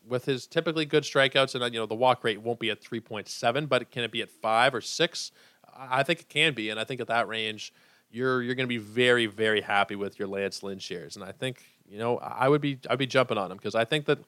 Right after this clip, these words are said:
as we get closer to the season, his price will probably go up a little bit. People in casual drafts, I think, you know, more home leagues, Yahoos and whatnot, will take him a little bit higher than one forty-one based on the name brand alone.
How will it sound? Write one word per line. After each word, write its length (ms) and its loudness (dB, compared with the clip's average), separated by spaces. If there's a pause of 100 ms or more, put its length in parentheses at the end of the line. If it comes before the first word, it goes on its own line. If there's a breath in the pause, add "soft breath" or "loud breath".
(360 loud breath)
as 160 2
we 60 4
get 160 4
closer 400 4
to 140 -4
the 100 0
season, 420 -6
his 140 -6
price 320 0
will 80 -2
probably 500 2
go 280 4
up 120 4
a 40 4
little 260 0
bit. 260 2 (480 soft breath)
People 380 0
in 320 -6
casual 560 4
drafts, 560 4
I 80 -10
think, 340 -10
you 120 -12
know, 120 -6
more 220 -4
home 300 -2
leagues, 420 -6
Yahoos 560 2
and 120 -12
whatnot, 540 -2
will 160 -4
take 240 -2
him 80 -4
a 40 2
little 160 0
bit 100 -2
higher 340 4
than 140 -2
one 140 0
forty-one 560 -2
based 260 -4
on 100 -6
the 80 -6
name 280 -6
brand 260 -8
alone. 480 0